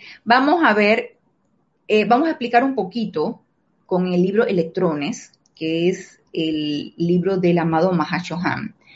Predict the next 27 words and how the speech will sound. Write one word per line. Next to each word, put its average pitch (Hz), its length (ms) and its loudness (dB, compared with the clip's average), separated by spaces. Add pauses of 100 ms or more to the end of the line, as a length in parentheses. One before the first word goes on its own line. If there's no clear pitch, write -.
(240)
Con 208 140 2
respecto 233 400 2
a 247 80 8
esto 285 260 -2
que 202 140 0
nos 180 160 0
dice 214 220 0
aquí 226 280 -2
el 220 140 0
poderoso 160 440 4
Victory, 139 520 -6 (440)
cuando 185 480 2 (120)
un 240 260 4
ser 202 420 0
de 208 140 4
luz 185 460 2
o 175 100 4
un 180 140 4
ser 185 240 0
libre 185 300 4
en 180 120 4
Dios 156 420 0 (400)
descarga 240 800 2
su 175 140 -4
energía 165 420 -2
sobre 175 300 -2
nosotros, - 680 -10